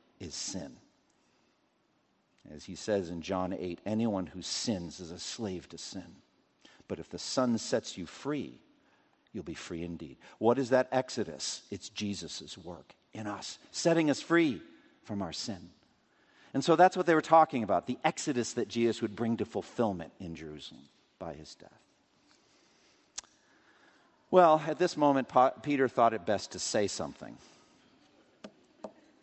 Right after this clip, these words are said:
Don't you love Peter? Isn't he a piece of work? Peter said to Jesus, "Rabbi, it is good for us to be here.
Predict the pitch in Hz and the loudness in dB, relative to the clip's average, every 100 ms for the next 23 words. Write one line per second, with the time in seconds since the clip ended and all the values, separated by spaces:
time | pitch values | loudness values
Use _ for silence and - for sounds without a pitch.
0 | - _ - 107 120 104 95 95 - 87 | -20 _ -6 -2 0 2 2 0 -6 -4
1 | 98 101 120 156 151 92 - - 135 - | -2 -2 -2 -4 -2 -2 -6 -10 -10 -10
2 | - 87 76 73 73 57 - _ _ _ | -12 -12 -10 -8 -8 -10 -18 _ _ _
3 | _ _ _ _ _ _ _ _ _ _ | _ _ _ _ _ _ _ _ _ _
4 | _ _ _ _ _ 359 _ _ _ _ | _ _ _ _ _ _ _ _ _ _
5 | _ _ - - - - - 233 254 247 | _ _ -20 -20 -20 -20 -6 0 4 4
6 | - 202 190 151 123 113 104 87 131 - | 4 6 6 4 -2 -2 -2 -4 -6 -8
7 | - - _ _ _ 107 185 233 247 254 | -14 -18 _ _ _ 6 8 8 8 8
8 | 247 202 156 120 104 175 170 160 156 - | 8 6 4 0 2 2 2 0 0 0
9 | 123 90 65 - | -8 -8 -8 -14